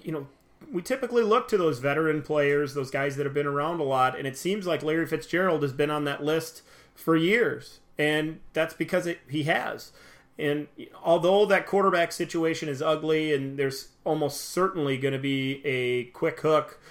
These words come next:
for Bradford at, at some point here in favor of a rookie, I still feel like he's gonna be the guy that, that will consistently get the football,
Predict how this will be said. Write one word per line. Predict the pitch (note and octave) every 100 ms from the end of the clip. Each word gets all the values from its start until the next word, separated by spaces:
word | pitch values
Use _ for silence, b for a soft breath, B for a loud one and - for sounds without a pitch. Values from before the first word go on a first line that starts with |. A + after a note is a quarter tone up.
| b
for | - D3
Bradford | C3 C#3 D3+ - C3+ A#2+
at, | A2+ -
at | D3 C3+
some | D3 D#3+
point | C#3+ C#3+ C3
here | C3 C3+ B2+
in | A#2+
favor | D3 C3+ C3+
of | B2
a |
rookie, | A#2 C3 C3 C3+ B2 A#2 b b
I | D#3+
still | E3 - G3+ G#3+
feel | - F#3+ G#3+ F#3+ D#3+ D3 D3
like | D3 C#3+ C3+ -
he's | - D#3 C#3+
gonna | D3+ C#3
be | C#3
the | C3
guy | B2+ B2+ B2
that, | B2 A#2+ -
that | C#3+ B2+ C3+
will | C3 B2 A#2+ A#2+ -
consistently | D3 C3+ D#3+ E3 D3+ C#3+ C#3
get | C3+ C3
the | B2
football, | - C#3+ - C#3+ C#3 C3+ C3+